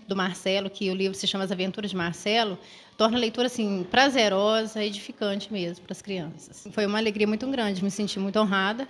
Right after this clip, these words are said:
né? E, e aqui, né, na escola ao qual atuo, Escola Municipal São Jorge, assim, todos, graças a Deus, né, estão felizes comigo.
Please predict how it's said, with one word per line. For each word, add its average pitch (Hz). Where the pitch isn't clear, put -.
né? 208
E, 196
e 196
aqui, 214
né, 233
na 208
escola 190
ao 196
qual 185
atuo, 190
Escola 190
Municipal 185
São 180
Jorge, 202
assim, 196
todos, 208
graças 202
a 202
Deus, 202
né, 196
estão 196
felizes 196
comigo. 220